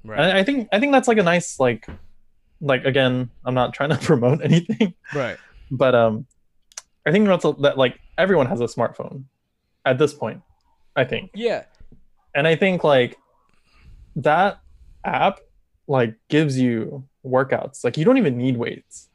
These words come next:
Speaker 2: Like, body weights, body weight workouts
Speaker 1: Bo-
Speaker 2: are, like,
Speaker 1: body weight, if I, if I ha-,
Speaker 2: lifesaver. <laughs>
Speaker 1: if I had to say one thing, body weight workouts pay off more than the weights.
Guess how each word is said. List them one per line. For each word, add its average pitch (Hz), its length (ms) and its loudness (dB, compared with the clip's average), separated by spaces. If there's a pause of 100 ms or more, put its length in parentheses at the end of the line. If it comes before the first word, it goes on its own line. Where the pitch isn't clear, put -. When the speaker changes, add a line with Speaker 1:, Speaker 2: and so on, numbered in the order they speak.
(340)
Speaker 2:
Like, 127 300 -2
body 160 240 2
weights, 233 320 -2 (120)
body 160 240 0
weight 220 160 4
workouts 226 360 2
Speaker 1:
Bo- 139 100 0 (100)
Speaker 2:
are, 127 160 4
like, 117 360 -2 (140)
Speaker 1:
body 131 240 -2
weight, 151 240 -2 (100)
if 131 180 -8
I, 135 100 0
if 135 120 -8
I 127 140 4
ha-, 131 60 -2
Speaker 2:
lifesaver. 123 460 -2
<laughs> - 40 -2
Speaker 1:
if 120 140 -2
I 120 100 -2
had 127 140 -2
to 123 60 -4
say 123 180 -8
one 117 240 -12
thing, 120 380 -14 (920)
body 120 260 -4
weight 123 220 -4
workouts 131 680 -6 (1080)
pay 117 240 -4
off 101 240 -10
more 107 320 -10
than 98 160 -16
the 98 60 -16
weights. - 420 -20